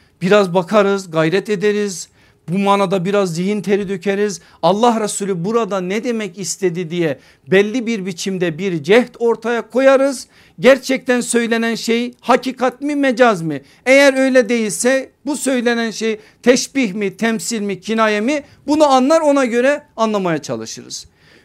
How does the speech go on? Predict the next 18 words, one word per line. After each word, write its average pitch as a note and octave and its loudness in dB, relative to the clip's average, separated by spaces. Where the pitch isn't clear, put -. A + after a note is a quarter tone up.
Üç D#4+ 2
tane G#3 2
örneğe A3 0
de G#3+ 0
ben G3+ -6
size G3 -6
birer F#3+ 0
örnek E3+ -2
vermek C3+ -4
istiyorum. B2 -10
Teşbihe F3+ -2
de, C3 -4
kinayeye A#3 2
de, A#3+ 0
kinayeye A#3 -2
de, B3 -2
temsile C3+ -2
de. G#2 -16